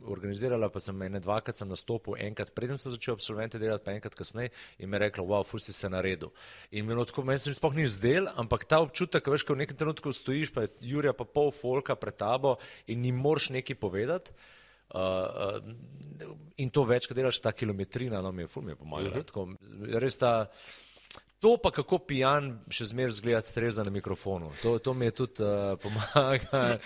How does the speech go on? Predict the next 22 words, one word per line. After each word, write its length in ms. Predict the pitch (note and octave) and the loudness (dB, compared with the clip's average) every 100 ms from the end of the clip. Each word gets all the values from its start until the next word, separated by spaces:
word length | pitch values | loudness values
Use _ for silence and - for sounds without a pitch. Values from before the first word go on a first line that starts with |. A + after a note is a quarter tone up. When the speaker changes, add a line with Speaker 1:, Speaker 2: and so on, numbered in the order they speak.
| - C3+ - | 0 -2 -2
Speaker 1:
Ne, 180 | B2 E3 | -4 0
ne 120 | C3+ | 8
pravim, 240 | F#3 C4 | 10 10
da 60 | B3+ | 8
mi 60 | |
je 80 | A3+ | 6
ratal. 380 | E3 D3 A2 F2+ - _ _ _ - | 6 6 2 -2 -6 _ _ _ -10
Ne 60 | |
pravim, 240 | - C3+ C3 | 0 2 2
da 80 | |
mi 80 | A#2+ | 2
je 40 | A2 | 2
ratal, 320 | A2 - F#2+ | 2 0 -8
ampak... 420 | - - - - | -8 -8 -10 -10
Ja. 140 | - - - _ _ | -14 -14 -18 _ _
Speaker 2:
Pa 140 | D3 | 4
ne 100 | E3+ | 6
vzpodbujamo 580 | E3 C#3+ A2+ B2 G2 E2+ | 6 2 2 4 4 0
tovrstnega 520 | G#2 F#2 F2 G2 E2+ | -2 -2 -2 -4 -4
ravnanja, 420 | E2+ F2 E2+ D#2+ | -2 -2 -2 -4
kaj 200 | - F#2 | -4 -2
ne? 160 | F#2+ G#2 | 2 2